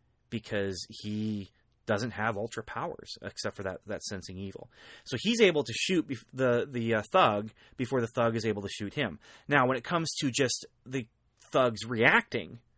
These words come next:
he can't feel that because that's a, just a natural impulse. It just happens. Bam. And they react. But as far as forethought and planning, he totally, totally hears that.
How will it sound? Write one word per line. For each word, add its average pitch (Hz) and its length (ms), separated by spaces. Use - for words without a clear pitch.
he 165 140
can't 151 320
feel 139 180
that 90 200
because 117 240
that's 131 240
a, 117 140
just 110 220
a 107 40
natural 120 380
impulse. 139 420
It 98 60
just 104 140
happens. 110 300
Bam. 113 360
And 107 140
they 101 120
react. 92 540
But 120 140
as 113 220
far 143 220
as 123 100
forethought 170 580
and 101 180
planning, 170 540
he 120 140
totally, 156 600
totally 143 340
hears 98 260
that. - 200